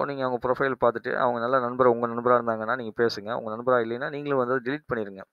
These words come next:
ஏன்னா, உங்களுக்கு, உங்களுக்கு போடக்கூடிய அந்த ரிப்ளைக்கு வந்து கண்டிப்பா delete பண்றதுக்கான options இருக்கும்னு எனக்கு நினைக்கிறேன் நானு.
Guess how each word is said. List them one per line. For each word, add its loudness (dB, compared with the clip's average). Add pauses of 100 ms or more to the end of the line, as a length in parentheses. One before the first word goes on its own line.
(140)
ஏன்னா, -2
உங்களுக்கு, 0
உங்களுக்கு 0
போடக்கூடிய 2
அந்த -2
ரிப்ளைக்கு -2
வந்து -6
கண்டிப்பா -4
delete -6
பண்றதுக்கான -4
options -4
இருக்கும்னு -6
எனக்கு -12
நினைக்கிறேன் -8
நானு. -10